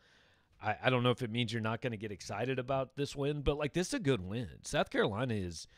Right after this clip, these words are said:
they're a team that has tournament hopes and aspirations. Uh, this is, you know, A J Lawson, preseason, I think, player of the year. Well, no, I'm sorry. That was, uh, uh,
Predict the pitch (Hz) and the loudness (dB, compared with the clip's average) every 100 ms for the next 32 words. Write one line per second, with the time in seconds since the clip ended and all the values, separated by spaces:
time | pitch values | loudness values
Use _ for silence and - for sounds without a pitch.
0 | - _ - 113 185 - 165 139 113 101 | -20 _ -2 6 6 4 -2 -2 0 0
1 | 117 - - 113 98 78 - 78 - - | -2 -4 -4 -4 -4 -10 -14 -16 -14 -14
2 | 98 87 92 - 85 85 87 - - - | -8 -6 -6 -6 -8 -8 -6 -8 -10 -18
3 | - 87 78 - - - _ - _ - | -14 -12 -12 -14 -20 -20 _ -20 _ -6
4 | 120 - 160 107 - - 113 87 113 98 | -6 -2 -4 -4 -10 -12 -12 -6 -4 0
5 | 139 147 123 101 120 - 95 85 80 - | 2 4 4 4 0 -2 -6 -8 -12 -16
6 | 87 - 127 - 117 98 90 85 90 117 | 2 2 2 0 -2 -2 -6 -8 -10 -6
7 | 214 - 107 85 73 73 95 147 120 127 | 2 4 4 0 -6 -8 0 0 8 8
8 | 117 123 113 107 - 104 101 107 92 95 | 8 6 6 4 0 0 0 -2 -2 -4
9 | 90 - - - _ _ - 101 92 85 | -4 -8 -20 -20 _ _ -10 -6 -4 -6